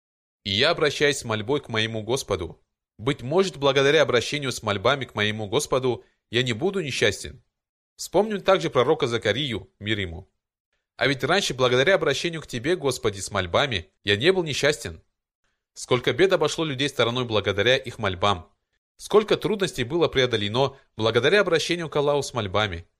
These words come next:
Сколько грехов простил Аллах своим рабам благодаря их мольбам. Обращение к Аллаху с мольбами подобно щиту, который защищает человека от несчастья и от шайтана. Всевышний Аллах сказал:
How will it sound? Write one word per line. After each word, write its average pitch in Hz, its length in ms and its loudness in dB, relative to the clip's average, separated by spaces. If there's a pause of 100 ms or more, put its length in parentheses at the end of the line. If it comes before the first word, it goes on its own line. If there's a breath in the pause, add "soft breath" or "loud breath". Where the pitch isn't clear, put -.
(300)
Сколько 151 360 0
грехов 131 400 0
простил 165 380 0
Аллах 135 280 2
своим 131 280 -4
рабам 120 440 2 (340 soft breath)
благодаря 117 420 4
их 160 160 -4
мольбам. 123 520 0 (840)
Обращение 117 480 0
к - 80 -4
Аллаху 165 240 2
с - 100 -6
мольбами 147 560 0 (240 soft breath)
подобно 185 420 2
щиту, - 560 -8 (220)
который 123 340 2
защищает 120 500 0
человека 135 480 0
от 127 100 -6
несчастья 120 580 -2 (200)
и 120 40 -2
от 117 100 0
шайтана. 90 640 -4 (640)
Всевышний 120 460 -4
Аллах 123 220 2
сказал: 107 580 0